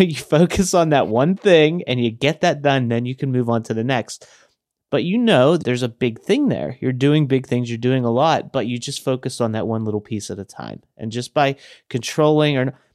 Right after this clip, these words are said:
not controlling that, but focusing on the things you can control and doing that one thing, it helps me anyway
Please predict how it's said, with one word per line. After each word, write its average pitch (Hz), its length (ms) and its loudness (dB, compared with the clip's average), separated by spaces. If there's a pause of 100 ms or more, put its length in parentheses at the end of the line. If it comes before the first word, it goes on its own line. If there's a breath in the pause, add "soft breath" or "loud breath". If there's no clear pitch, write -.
not 220 200 -2
controlling 170 640 0
that, 135 280 0
but 135 220 0 (360)
focusing 208 380 2
on 156 80 0
the 135 80 0
things 143 260 -2
you 120 80 -6
can 170 280 -2
control 113 520 -2
and 113 140 -6
doing 131 280 0
that 117 200 -2
one 117 300 -2
thing, 135 420 -2 (720)
it 143 140 0
helps 156 580 -2
me 165 320 2
anyway 113 560 4